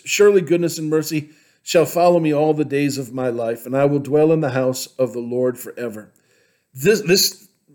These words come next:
verse is, is just full of power. First of all, goodness and, and, and mercy i-, is an amazing, um, deal. Could be steadfast love, some versions use.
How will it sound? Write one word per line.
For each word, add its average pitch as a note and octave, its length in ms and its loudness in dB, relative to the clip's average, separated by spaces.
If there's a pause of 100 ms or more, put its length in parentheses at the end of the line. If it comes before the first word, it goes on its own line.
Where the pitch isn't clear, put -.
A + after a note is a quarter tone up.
verse D#3+ 340 2
is, C#3 280 -2
is B2+ 260 -6
just - 480 -2 (120)
full D#3+ 720 0
of B2 220 -8
power. B2 520 -4 (760)
First G#3+ 260 4
of F3+ 60 4
all, E3 120 8
goodness E3+ 640 0
and, D3+ 220 -2
and, D3 200 -4
and C#3+ 200 -2
mercy D3+ 720 -2
i-, D3+ 40 -6
is D3 460 0
an C3+ 80 -4
amazing, C#3 800 0 (560)
um, G#2+ 480 -6 (920)
deal. C#3+ 300 4
Could F#3 200 2
be D3 100 0
steadfast D3 720 0
love, C#3+ 280 2
some C#3 240 -6
versions C3 520 -4
use. C3+ 340 -4